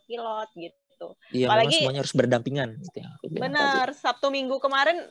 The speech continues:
Speaker 1: ini saya nggak tidur nih, nontonin beber-, ber-, apa ya, berbagai kejadian pesawat, kecelakaan pesawat dari yang Garuda Indonesia berhasil mendarat di Solo, dari yang
Speaker 2: Iya.
Speaker 1: Lion Air itu cuma beberapa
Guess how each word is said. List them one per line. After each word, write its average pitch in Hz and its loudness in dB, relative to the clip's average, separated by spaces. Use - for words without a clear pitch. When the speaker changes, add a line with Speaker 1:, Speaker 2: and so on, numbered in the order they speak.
Speaker 1:
ini 320 0
saya 302 2
nggak 262 2
tidur 311 2
nih, 233 0
nontonin 262 2
beber-, 226 -2
ber-, 202 -2
apa 233 4
ya, 226 6
berbagai 220 2
kejadian 226 0
pesawat, 233 0
kecelakaan 226 -2
pesawat 233 -2
dari 214 0
yang 202 2
Garuda 208 -2
Indonesia 208 -6
berhasil 214 -4
mendarat 196 -2
di 196 -6
Solo, 226 4
dari 208 0
yang 214 4
Speaker 2:
Iya. 220 0
Speaker 1:
Lion 226 4
Air 233 2
itu 269 -2
cuma 247 0
beberapa 240 0